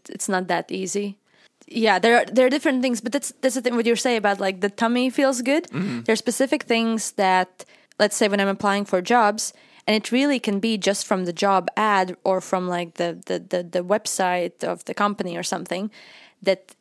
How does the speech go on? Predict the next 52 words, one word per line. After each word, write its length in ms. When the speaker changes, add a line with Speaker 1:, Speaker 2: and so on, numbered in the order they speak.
Speaker 1:
is 220
this 160
gut 260
feeling, 420
I 100
guess, 200
what 120
we're 100
talking 380
about, 340
that 160
makes 260
you 60
feel 140
like, 200
"Oh, 180
like, 200
th-, 200
this 180
would 100
be 120
nice." 420
This 220
is, 120
and 160
for 160
me, 460
that's, 540
that's 300
the 100
purpose. 480
It's 300
kind 160
of 300
un-, 300
unwritten. 460
It's 100
hard 240
to 80
explain. 500
Yeah. 260
Speaker 2:
Do 120
you 100
remember 380
the 100
quote 380
that 120
I 80
gave 280
you 100
last 300
time? 320